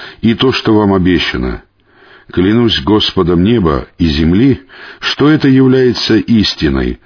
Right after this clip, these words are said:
подобно тому, что вы обладаете даром речи. Дошёл ли до тебя рассказ о почтенных гостях Ибрахима?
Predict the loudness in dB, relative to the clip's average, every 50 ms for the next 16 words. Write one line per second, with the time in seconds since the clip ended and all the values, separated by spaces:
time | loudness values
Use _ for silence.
0 | -20 -20 -20 _ -6 -4 -2 0 2 2 2 2 2 0 0 -2 0 0 2 2
1 | 2 2 0 -2 0 2 2 4 4 2 2 2 2 0 0 0 0 0 0 0
2 | 0 -2 -4 -2 -2 -4 -4 -4 -2 -2 -2 0 0 -2 -2 -4 -6 -8 -10 -14
3 | -14 _ _ _ _ _ _ _ _ _ _ _ _ _ _ -8 -4 -2 -2 -2
4 | 0 0 2 2 4 4 2 2 2 2 0 0 0 0 0 0 0 0 -2 -4
5 | -2 0 0 0 0 -2 -4 -4 -4 -2 -2 -2 -2 -2 -2 0 2 2 4 4
6 | 2 2 0 0 0 -2 -2 -2 -2 -2 -2 -2 -4 -6 -2 -2 0 2 2 0
7 | 0 -2 0 0 0 2 2 0 -2 -4 -8